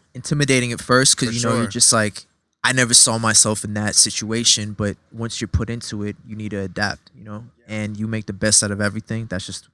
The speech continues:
Speaker 1: how I was taught to take on life in general. And, um,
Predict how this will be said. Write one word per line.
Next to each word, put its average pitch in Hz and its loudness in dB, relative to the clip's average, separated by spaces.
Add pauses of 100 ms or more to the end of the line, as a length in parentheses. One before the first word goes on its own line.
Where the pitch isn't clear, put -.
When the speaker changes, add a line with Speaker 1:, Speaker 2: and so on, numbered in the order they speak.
Speaker 1:
how 107 2
I 101 0
was 101 2
taught 110 -2 (220)
to - -20
take - -10
on 101 -6
life 104 -6
in 101 -10
general. 117 -2 (840)
And, 113 4
um, 107 2